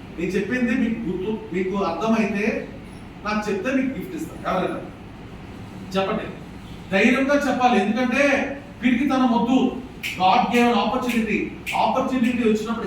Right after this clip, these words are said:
గ్రాబ్ చేసుకోవాలి కదా, గ్రాబ్ చేసుకుంటూ నేర్చుకోవాలి. అది తప్పైనా ఒప్పైనా లేచి నిలబడి, "ఆ ఫాదర్ ఇలా మీరు చెప్పారు" అని చెప్పేసేయండి. రాత్రి ఇంకోసారి చెప్పంటారా?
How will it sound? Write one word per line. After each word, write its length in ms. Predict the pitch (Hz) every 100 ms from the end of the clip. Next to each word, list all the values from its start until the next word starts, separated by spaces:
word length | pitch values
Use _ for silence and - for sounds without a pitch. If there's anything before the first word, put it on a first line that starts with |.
| 190
గ్రాబ్ 380 | 180 190 196 247
చేసుకోవాలి 400 | 226 - 185 - - - - - - - - -
కదా, 380 | 202 - - - - - -
గ్రాబ్ 320 | 190 220 240
చేసుకుంటూ 300 | 262 254 240
నేర్చుకోవాలి. 600 | 214 220 202 226 208 - - - -
అది 240 | 196 214
తప్పైనా 500 | - - 240 254 254
ఒప్పైనా 440 | 247 233 240 240 226
లేచి 240 | 214 220
నిలబడి, 680 | 233 226 226 226 269 - - - -
"ఆ 80 | -
ఫాదర్ 400 | 190 190 185 196
ఇలా 420 | 175 165 165 165 165 170
మీరు 120 | 175
చెప్పారు" 440 | 170 170 185 180
అని 340 | 180 175 202 202
చెప్పేసేయండి. 500 | - 196 175 160 - - - - - - - - - -
రాత్రి 220 | - 202
ఇంకోసారి 320 | 220 220 233 214
చెప్పంటారా? 680 | - 240 220 220 254 226